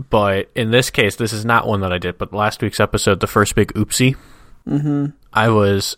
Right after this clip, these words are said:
Speaker 1: telling Aaron that when I wrote down that episode title, like, in hindsight,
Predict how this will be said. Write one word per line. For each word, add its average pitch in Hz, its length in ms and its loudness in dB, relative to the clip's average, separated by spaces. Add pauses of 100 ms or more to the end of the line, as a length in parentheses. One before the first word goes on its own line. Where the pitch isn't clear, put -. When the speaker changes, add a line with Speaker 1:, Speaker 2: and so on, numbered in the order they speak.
(120)
Speaker 1:
telling 113 460 -2
Aaron 98 420 -2 (200)
that 95 500 2 (140)
when 107 200 -2
I 104 100 0
wrote 113 380 0
down 110 220 0
that 101 180 -2
episode 131 460 -2
title, 143 460 0
like, 101 240 -2
in 110 140 0
hindsight, 117 600 0